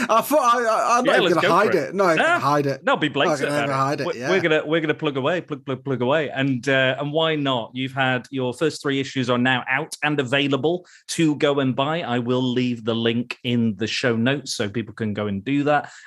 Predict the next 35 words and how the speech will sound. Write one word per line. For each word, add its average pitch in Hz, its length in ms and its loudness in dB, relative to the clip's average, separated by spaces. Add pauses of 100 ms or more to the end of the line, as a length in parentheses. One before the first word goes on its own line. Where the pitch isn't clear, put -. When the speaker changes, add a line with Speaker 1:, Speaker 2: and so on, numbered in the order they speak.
(120)
Speaker 2:
Even 156 240 2
I 143 280 2
haven't 113 260 -2
bought 101 240 -4
them 95 160 -10
yet, 98 260 -4
but 104 60 0
I 101 80 2
will 113 280 0
be 113 120 -2
doing 104 320 2
the - 80 -6
second 151 500 0
we 135 160 0
finish 113 320 -6
this 101 160 -12
podcast, 127 580 -2 (280)
and 107 100 0
I'll 101 220 -2 (160)
binge 127 480 2 (180)
the 127 220 2
hell 95 320 -6
out 80 260 -8
of 87 140 -14
them. 87 200 -10 (260)
But 120 80 2
why 156 120 4
don't 170 100 -2
you 165 80 -2
tell 151 280 2
us 135 320 0
a 131 40 0
little 139 320 2
bit 113 300 2
about 104 640 -2